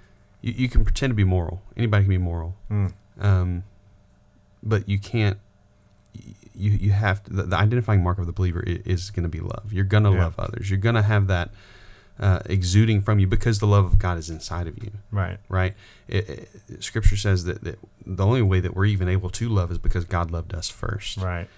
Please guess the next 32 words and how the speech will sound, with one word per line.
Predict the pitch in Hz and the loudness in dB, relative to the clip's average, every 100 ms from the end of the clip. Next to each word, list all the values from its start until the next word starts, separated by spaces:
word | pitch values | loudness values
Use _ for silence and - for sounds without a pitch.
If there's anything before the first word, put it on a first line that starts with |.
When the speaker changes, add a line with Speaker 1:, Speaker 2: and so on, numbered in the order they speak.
| 113 | -8
Speaker 2:
yeah. | 92 90 | -6 -4
Speaker 1:
And, | 87 | -2
and | 90 85 | -4 -4
so | - 90 87 87 | -2 -2 -2 -2
we | 98 | 0
respond | 98 95 - 95 92 | 2 0 0 2 2
back | 90 87 | 0 -4
to | - 92 | -6 -4
him | 113 110 | -2 0
with | 95 92 | 0 0
love | 87 85 | -2 -2
because | 92 90 - | -4 -4 -4
he | 92 | -4
loved | 87 82 | -4 -6
us | 82 | -8
first, | - 104 92 87 - - - - | -4 0 0 -2 -8 -16 -20 -4
and | 104 110 | 0 2
we | 95 | 2
respond | 92 - 87 87 | 0 -4 -6 -6
to | - | -4
others | 101 110 98 90 | 0 2 2 0
in | 85 | -2
love | 85 85 | -4 -4
because | 92 92 92 85 92 | -4 -4 -2 -4 -4
the | 87 | -4
love | 87 87 | -2 -2
of | - | -4
God | 90 87 85 | -4 -4 -2
literally | 95 98 92 87 | 0 0 0 -4
dwells | - 85 87 87 | -4 -4 -4 2
within | - - 80 95 | 2 2 -6 -8
us. | 95 - - | -8 -8 -12